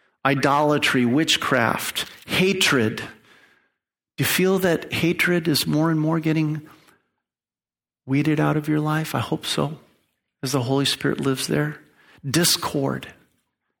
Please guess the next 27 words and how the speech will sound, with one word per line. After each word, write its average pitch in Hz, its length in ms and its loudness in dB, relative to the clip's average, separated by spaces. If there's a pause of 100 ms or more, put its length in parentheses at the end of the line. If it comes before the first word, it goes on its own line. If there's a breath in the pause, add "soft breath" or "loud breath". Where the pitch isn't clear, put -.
(120)
jealousy. 147 720 2
Do 135 120 0
you, 139 100 2
do - 500 -10
you 139 60 4
find 170 420 2
that 160 80 2
you're 135 180 4
less 143 380 2
jealous 139 800 0 (100)
of 135 160 -2
people 160 420 -4
now, 147 380 0
less 143 440 2 (100)
even 143 380 2
comparing 127 760 0
yourself 160 680 -2 (260 loud breath)
to - 120 -2
others 160 380 0
now 156 400 -2 (440 soft breath)
that - 80 -2
you 147 100 2
have 139 160 0
Jesus 147 580 0 (400 loud breath)
and 123 140 0
his 135 180 2
cross 143 640 0